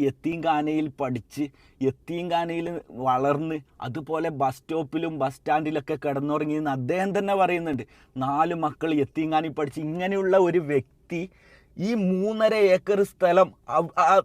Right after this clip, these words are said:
അതുപോലെ യത്തീം മക്കൾക്ക് വേണ്ടിയിട്ട്, അതുപോലെ ഹിഫ്ളുൽ ഖുർആനും ഹൈ ലെവൽ ഇന്റർനാഷണൽ ലെവൽ സ്കൂളൊക്കെ പണിയാനുള്ള ഒരു ലെവലിൽ അദ്ദേഹം എത്തിയിട്ടുണ്ടെങ്കിൽ, ആ, നമ്മൾക്കൊരു ഇൻസ്പയർ ചെയ്യേണ്ട ഒരു വ്യക്തിയല്ലേ?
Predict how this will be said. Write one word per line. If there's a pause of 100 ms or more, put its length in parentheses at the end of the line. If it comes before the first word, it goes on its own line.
(120)
അതുപോലെ
യത്തീം
മക്കൾക്ക്
വേണ്ടിയിട്ട്,
അതുപോലെ
ഹിഫ്ളുൽ
ഖുർആനും (100)
ഹൈ (180)
ലെവൽ (360)
ഇന്റർനാഷണൽ
ലെവൽ
സ്കൂളൊക്കെ (100)
പണിയാനുള്ള (160)
ഒരു (140)
ലെവലിൽ
അദ്ദേഹം
എത്തിയിട്ടുണ്ടെങ്കിൽ, (1000)
ആ, (760)
നമ്മൾക്കൊരു
ഇൻസ്പയർ (100)
ചെയ്യേണ്ട
ഒരു
വ്യക്തിയല്ലേ?